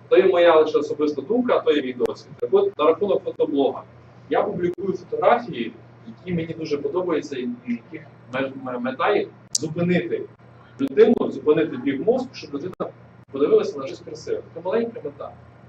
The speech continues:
І вже, от, якщо взяти, що, що довелося досягнути,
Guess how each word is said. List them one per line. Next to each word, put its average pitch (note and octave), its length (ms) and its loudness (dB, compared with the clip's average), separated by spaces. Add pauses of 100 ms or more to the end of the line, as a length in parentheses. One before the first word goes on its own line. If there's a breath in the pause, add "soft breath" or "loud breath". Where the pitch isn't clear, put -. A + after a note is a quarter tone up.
(340)
І E3+ 160 -2
вже, E3+ 280 2
от, C#3+ 220 2 (180)
якщо - 220 -12
взяти, C#3 440 -2 (680)
що, D3+ 300 -4
що D3+ 200 0
довелося C#3 460 2
досягнути, D#3 600 -4